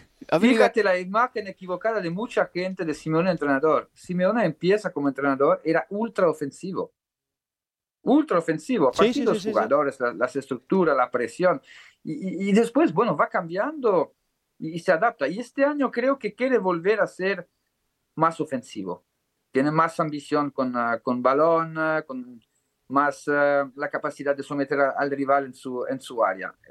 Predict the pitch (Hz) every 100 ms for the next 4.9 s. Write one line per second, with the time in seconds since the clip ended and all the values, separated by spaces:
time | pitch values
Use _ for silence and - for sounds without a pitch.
0 | 80 - 214 220 220 254 233 - - 208
1 | 202 214 196 180 170 185 196 208 180 170
2 | 156 175 180 196 - 254 277 _ _ _
3 | _ _ 139 165 190 214 208 196 185 175
4 | 170 180 - 165 147 - 180 269